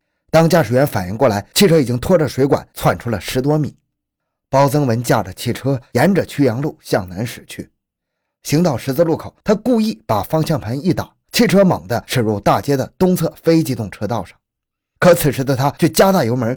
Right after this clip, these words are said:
迅速提档，汽车轰鸣着疯狂地冲向人群。汽车冲过之后，路上倒下了十七名无辜的人。据定远县公安局后来清理现场时统计，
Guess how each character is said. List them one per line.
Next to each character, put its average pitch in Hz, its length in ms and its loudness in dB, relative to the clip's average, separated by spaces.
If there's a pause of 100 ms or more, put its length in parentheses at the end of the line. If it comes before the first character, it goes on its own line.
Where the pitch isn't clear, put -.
(120)
迅 - 180 2
速 113 160 -4
提 - 160 -8
档， 117 200 -4 (100)
汽 220 160 4
车 - 160 4
轰 214 220 4
鸣 110 160 0
着 - 240 -4
疯 175 200 4
狂 95 240 -8
地 117 200 -8 (100)
冲 131 220 -2
向 120 240 -4
人 95 160 -8
群。 - 200 -12 (1000)
汽 180 180 4
车 127 240 0
冲 156 240 -2
过 120 160 -2
之 123 160 -6
后， - 240 -6 (240)
路 185 160 6
上 117 260 -2
倒 95 240 -4
下 135 140 -2
了 107 240 -4
十 165 320 2
七 185 300 2
名 117 320 -4
无 120 200 -2
辜 123 220 -4
的 117 100 -4
人。 85 160 -16 (840)
据 160 240 4
定 151 200 2
远 107 140 -2
县 117 240 -2
公 120 120 -2
安 127 100 0
局 110 260 -6
后 139 220 2
来 107 160 0
清 113 220 -6
理 90 80 -6
现 110 180 -8
场 85 160 -16
时 104 160 -8
统 - 180 -14
计， - 160 -20